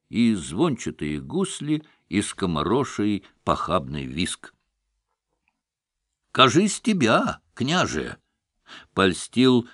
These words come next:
щедрому избавителю пнутый скоморох. «Ну, князь не князь», — сказал жихарь, вставая, — «а сэр Джихар буду я».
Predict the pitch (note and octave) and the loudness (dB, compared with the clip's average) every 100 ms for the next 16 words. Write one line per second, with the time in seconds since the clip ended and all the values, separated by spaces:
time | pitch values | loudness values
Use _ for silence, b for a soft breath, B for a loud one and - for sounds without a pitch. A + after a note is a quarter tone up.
0 | B B _ _ - - - B2+ F#2 G2+ | B B _ _ -8 -2 4 4 4 2
1 | G2+ - A2+ E2+ G2 B2 D3+ C#3 C#3+ C#3 | 0 0 -2 0 0 0 0 -2 -2 0
2 | B2+ A2 A2+ - A2 - - F2 D#2+ B1+ | 2 4 4 2 -2 -4 -6 -4 -4 -6
3 | B1+ - _ _ _ _ _ _ _ _ | -10 -14 _ _ _ _ _ _ _ _
4 | _ _ _ F#3 D#3+ D3 - C4+ B3+ C#3+ | _ _ _ -16 -12 -8 -4 -4 -6 -10
5 | C#3 F2 B2+ F3+ F#3+ - - - _ - | -8 -2 0 2 0 -4 -12 -20 _ -6
6 | C#3 B2+ C#3+ A#2+ C#3+ - D3 C#3 _ _ | -2 2 2 2 2 2 0 0 _ _
7 | _ _ - - - B2+ C3 B2 B B | _ _ -16 -6 0 2 4 2 B B
8 | B B B - E2 F#2+ F#2 - A#2+ G3+ | B B B -2 2 2 2 2 6 8
9 | A3+ G#3 - G#2 D2 A2+ E3 G3 F#3+ A#2+ | 8 6 -2 -8 0 2 2 4 4 4
10 | A2 C3 D#2 B1 A1+ | 4 4 4 2 -2